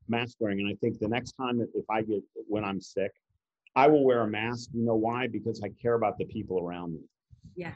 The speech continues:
Speaker 1: And when you wear a mask, you protect other people. And in the past, when I had a cold, I would cough.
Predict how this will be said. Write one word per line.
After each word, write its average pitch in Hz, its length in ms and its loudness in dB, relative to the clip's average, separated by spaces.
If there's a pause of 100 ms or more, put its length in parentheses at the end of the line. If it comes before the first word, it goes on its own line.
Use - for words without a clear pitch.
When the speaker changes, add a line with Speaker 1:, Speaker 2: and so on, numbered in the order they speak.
(120)
Speaker 1:
And 107 280 0 (160)
when 117 160 6
you 113 80 6
wear 127 200 6
a 120 60 4
mask, 131 400 2
you 113 80 -4
protect 117 480 0
other 101 240 2
people. 85 460 -4
And 92 260 -4
in 104 160 0
the 101 80 -2
past, 135 420 -2
when 110 160 -2
I 107 60 0
had 104 140 -2
a 92 40 0 (580)
cold, 131 260 8
I 95 100 2
would 101 140 -2
cough. 143 280 -2